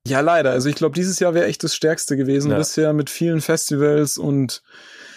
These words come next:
Speaker 1: vielen Clubshows, die natürlich jetzt alle nicht stattfinden konnten, aber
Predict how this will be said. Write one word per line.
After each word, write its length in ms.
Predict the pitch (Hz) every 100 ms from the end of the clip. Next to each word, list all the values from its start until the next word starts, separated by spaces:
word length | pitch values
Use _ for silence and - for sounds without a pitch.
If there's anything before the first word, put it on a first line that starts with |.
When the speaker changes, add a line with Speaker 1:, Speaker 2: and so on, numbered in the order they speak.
| - -
Speaker 1:
vielen 340 | - 196 185
Clubshows, 540 | - 175 - 165 151
die 80 | 156
natürlich 280 | 143 139 139
jetzt 120 | 139
alle 200 | - 147
nicht 140 | 143 -
stattfinden 500 | 143 - 156 143 139
konnten, 360 | 143 143 147
aber 460 | 135 135 123 127